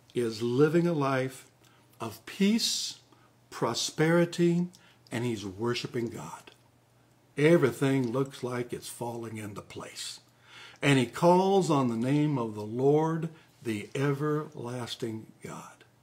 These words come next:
"And Abraham sojourned many days in the land of the Philistines."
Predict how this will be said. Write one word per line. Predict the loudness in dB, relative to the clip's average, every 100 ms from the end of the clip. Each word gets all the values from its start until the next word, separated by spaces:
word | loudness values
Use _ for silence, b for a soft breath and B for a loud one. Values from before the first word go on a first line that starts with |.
| _ _ _ b b _ -14
"And | -2
Abraham | 2 2 2 0 0
sojourned | -2 2 4 4 0 0 0 0 0
many | 2 4 2
days | 2 0 -2 -6 -8 -6 -6 -8 b b b -10
in | -6
the | -4
land | -4 -2 -2 -2
of |
the | -2
Philistines." | 2 2 2 0 -4 -6 -10